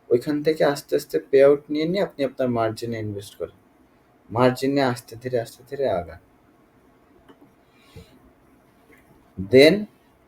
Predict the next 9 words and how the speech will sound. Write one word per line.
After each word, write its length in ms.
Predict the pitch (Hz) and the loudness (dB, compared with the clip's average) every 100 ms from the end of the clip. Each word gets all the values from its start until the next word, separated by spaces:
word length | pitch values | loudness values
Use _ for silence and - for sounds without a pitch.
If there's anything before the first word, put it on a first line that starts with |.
| _ _ _ _ _ _ _ _ _ _ _ _ - | _ _ _ _ _ _ _ _ _ _ _ _ -20
এটা, 420 | - 143 156 185 165 | 0 6 6 4 -4
সেটা 320 | - 120 131 | -8 -4 2
হলো 220 | 127 127 131 | 4 6 6
avoid 400 | 113 107 117 123 | 6 4 4 4
things 440 | - - 139 139 | 2 -10 -8 -6
that 240 | 135 127 120 | 0 -2 -2
you 180 | 107 107 | -12 -12
should, 300 | - 104 - - _ | -12 -16 -16 -20 _
shouldn't 400 | - - 110 101 | -20 -20 -14 -14